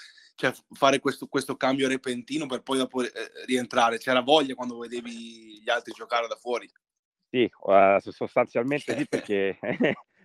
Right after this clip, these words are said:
Speaker 2: perché forse non ero ancora prontissimo proprio a lasciare, magari dentro di me c'era ancora
Speaker 1: Certo.
Speaker 2: qualcosa, però,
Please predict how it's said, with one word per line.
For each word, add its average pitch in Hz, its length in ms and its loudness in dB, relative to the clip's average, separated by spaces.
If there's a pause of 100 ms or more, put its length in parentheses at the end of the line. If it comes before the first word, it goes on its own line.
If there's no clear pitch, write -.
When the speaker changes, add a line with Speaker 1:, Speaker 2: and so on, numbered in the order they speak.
Speaker 2:
perché - 240 -4
forse 135 240 4
non 127 120 2
ero 131 120 2
ancora 131 260 0
prontissimo 127 800 -6
proprio 120 220 2
a 113 40 2
lasciare, 117 460 2
magari 104 320 -2
dentro 101 280 -12
di 104 120 -12
me 117 220 -8 (480)
c'era 107 160 -4
ancora 120 240 0
Speaker 1:
Certo. 117 200 6
Speaker 2:
qualcosa, 98 240 0
però, 110 400 4